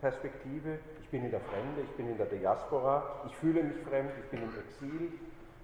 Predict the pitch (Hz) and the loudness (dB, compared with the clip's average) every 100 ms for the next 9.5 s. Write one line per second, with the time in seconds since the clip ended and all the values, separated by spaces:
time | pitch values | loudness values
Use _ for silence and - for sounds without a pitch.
0 | - 123 123 127 - 120 139 147 131 131 | -14 -4 -2 -2 -2 2 6 6 8 6
1 | - 113 117 - - - 156 160 - - | 6 4 4 0 -8 -2 0 0 -4 -6
2 | 127 131 127 127 90 127 135 110 113 117 | -6 -4 0 2 6 4 4 2 0 2
3 | - 117 135 127 90 - 117 104 - 107 | -2 -2 -2 -2 -4 -6 -4 -4 -2 0
4 | 151 160 - - - - - - 120 123 | 0 0 -2 -8 -12 -14 -14 -4 0 0
5 | 123 143 113 107 127 143 139 135 131 - | 0 -2 0 2 2 2 -2 -4 -6 -6
6 | 143 139 120 - - - - - 147 139 | -2 2 2 0 -6 -10 -12 -6 0 0
7 | - 131 113 113 117 - - 98 85 78 | 2 0 0 -2 -6 -8 -12 -2 0 0
8 | 78 - - - 101 123 156 - - - | -2 -8 -10 -10 -4 -4 -4 -10 -14 -16
9 | - - - 127 | -18 -18 -4 0